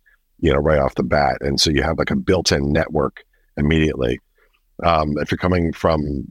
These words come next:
you know, a non-film school route or coming from the outside in some way, it's, it's definitely more difficult because, again, it's all about that network. It's all about ha-, knowing this person needs, you know,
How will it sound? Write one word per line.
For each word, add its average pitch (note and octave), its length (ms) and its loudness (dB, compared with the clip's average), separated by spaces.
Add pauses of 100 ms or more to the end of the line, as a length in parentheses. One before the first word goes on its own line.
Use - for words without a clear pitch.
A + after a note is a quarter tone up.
you D#2 120 0
know, C2+ 240 -2
a C#2+ 80 -2
non-film E2+ 600 0
school F2+ 280 0
route F2+ 200 4
or D2 60 0
coming D2+ 240 -4
from D2 120 -8
the C#2+ 100 2
outside D#2 680 0
in D2+ 140 -4
some D2+ 260 0
way, D2 340 -2 (440)
it's, F2+ 260 -2
it's F#2 160 0
definitely E2+ 320 0
more C#2+ 160 0
difficult D2 640 -2
because, A2 300 2
again, G2+ 420 2
it's D2 160 -2
all F#2 140 2
about D2+ 260 0
that C#2+ 220 -6
network. C#2 400 -6 (480)
It's D#2+ 160 -2
all E2+ 140 2
about D#2+ 280 0
ha-, F#2 220 -2
knowing E2 580 0 (540)
this E2 260 0
person F2 460 0
needs, D#2+ 480 0
you E2 100 0
know, C#2 500 0